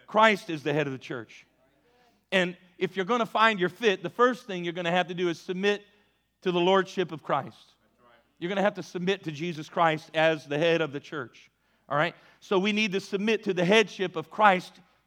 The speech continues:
in his church. We submit to the head of chur-, of, of the church,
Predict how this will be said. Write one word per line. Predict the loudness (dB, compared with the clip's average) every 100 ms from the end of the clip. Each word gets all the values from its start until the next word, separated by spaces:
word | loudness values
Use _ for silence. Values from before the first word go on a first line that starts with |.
| -6
in | -2
his | 2 2 2
church. | -4 -4 -8 -20 _ _ _
We | -4
submit | -2 -2 0 0 0 -4
to | 0
the | 4
head | 6 4
of | 2 -4
chur-, | -8 2
of, | 2 2 -12 _ 4
of | 4 4
the |
church, | 0 2 2 0 -8